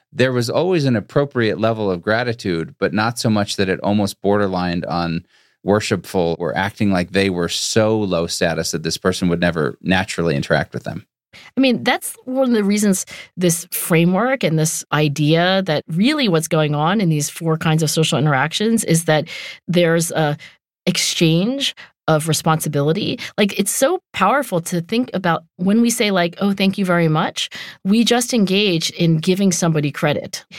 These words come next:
Speaker 2: And then when we brag, we take the credit. And I do think we can get it wrong, even in the direction of, like,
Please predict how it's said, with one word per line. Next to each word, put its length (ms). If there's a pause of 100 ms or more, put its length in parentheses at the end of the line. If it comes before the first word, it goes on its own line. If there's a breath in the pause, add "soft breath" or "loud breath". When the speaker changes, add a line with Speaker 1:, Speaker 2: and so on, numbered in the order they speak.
(100)
Speaker 2:
And 140
then 140
when 100
we 80
brag, 640 (100)
we 280
take 240
the 100
credit. 480 (320 loud breath)
And 100
I 80
do 240
think 260
we 120
can 140
get 160
it 100
wrong, 260
even 300
in 80
the 80
direction 440
of, 120
like, 240